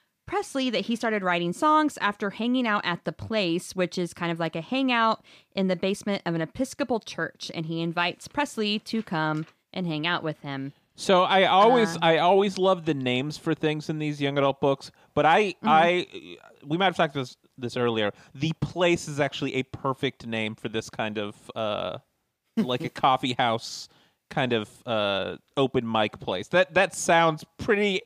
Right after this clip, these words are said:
Speaker 2: pretty accurate, I think.
Speaker 1: Pretty accurate. And also, like, that it's just, like, in the basement of a church. Like, that
Speaker 2: Yeah,
Speaker 1: is,
Speaker 2: yeah.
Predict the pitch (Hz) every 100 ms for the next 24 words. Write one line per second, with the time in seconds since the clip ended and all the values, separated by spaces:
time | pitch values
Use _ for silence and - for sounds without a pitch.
0 | - 320 294 165 180 - 110 110 110 107
1 | 104 104 - - - - 466 453 240 214
2 | 262 247 262 - 247 294 302 247 208 202
3 | 208 196 185 202 - 190 180 165 160 -
4 | 160 - 175 165 147 - - 175 - -
5 | 165 156 180 175 113 87 - 104 87